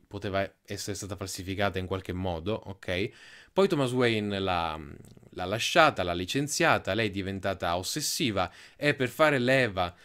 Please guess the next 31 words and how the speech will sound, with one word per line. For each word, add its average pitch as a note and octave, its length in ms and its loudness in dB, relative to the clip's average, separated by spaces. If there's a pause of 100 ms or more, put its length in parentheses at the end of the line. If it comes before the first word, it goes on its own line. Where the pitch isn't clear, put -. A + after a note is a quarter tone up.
(100)
su C3 220 -4
Thomas D3+ 300 2
Wayne C#3 360 2
ha A2 40 2
adottato C3+ 680 2
questo F#2+ 840 0
ragazzo C#3+ 640 2
dicendo G#2+ 540 0
che A2+ 180 0
era A#2+ 160 4
suo C#3+ 200 -2
figlio, A2+ 640 2 (360)
eh, A2 260 2
però D3 180 6
nel C3 160 4
frattempo C3+ 800 2
l'ha G#2+ 100 4
fatto C#3+ 420 2
anche A#2+ 460 2
abusare A2 720 4
a F#2+ 200 2
un, F#2+ 240 -6
un G2+ 240 -8
suo, G#2 640 0
mm, D#2 220 -10 (180)
fidanzato G2+ 680 2
dell'epoca G#2+ 580 0
ed A2+ 80 0
è G#2+ 80 2
per D#3 220 -2
questo F#2 520 -2